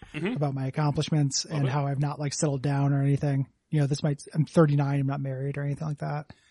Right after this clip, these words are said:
Speaker 2: No kids. I even, I got my balls mutilated to stop kids.
Speaker 1: Sure, sure. I still feel
Speaker 2: Mm-hmm.
Speaker 1: like, uh, we're not hitting, like, the core of you. What's,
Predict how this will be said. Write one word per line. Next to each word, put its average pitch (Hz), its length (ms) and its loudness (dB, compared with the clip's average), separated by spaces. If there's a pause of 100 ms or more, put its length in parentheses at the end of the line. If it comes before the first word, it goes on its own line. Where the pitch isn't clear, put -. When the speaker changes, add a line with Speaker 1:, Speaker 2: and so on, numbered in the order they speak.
(920)
Speaker 2:
No 127 120 0
kids. 160 560 6
I 165 100 6
even, 165 200 10
I 147 80 4
got 139 140 0
my 139 100 0
balls 131 320 2
mutilated 143 520 2
to 151 280 -4 (200)
stop - 280 -8
kids. - 420 -6 (220)
Speaker 1:
Sure, 214 480 -8
sure. 151 320 -10 (300)
I 175 80 -6
still - 200 -4
feel 247 200 -2
Speaker 2:
Mm-hmm. 175 200 0
Speaker 1:
like, 165 380 2
uh, - 20 -
we're 139 120 -8
not 160 220 0
hitting, 151 260 -6
like, 127 200 -8
the 117 100 -10
core 127 440 -4
of 101 80 -10
you. 82 160 -20
What's, 349 340 -8